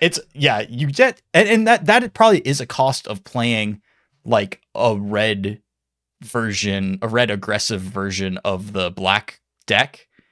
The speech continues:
is getting caught by, like, Knockout Blow, which is not in the sideboard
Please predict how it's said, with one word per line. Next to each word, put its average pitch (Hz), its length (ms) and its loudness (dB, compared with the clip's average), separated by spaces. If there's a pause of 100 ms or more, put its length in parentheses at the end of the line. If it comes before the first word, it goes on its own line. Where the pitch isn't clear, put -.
(200)
is 98 440 -4 (280)
getting 101 300 -2
caught 92 300 -2
by, 110 380 2
like, 117 220 -2
Knockout 120 440 2
Blow, 135 280 2
which 98 520 -6
is 98 160 -6
not 220 180 6
in 190 80 -2
the 131 80 0
sideboard 98 560 0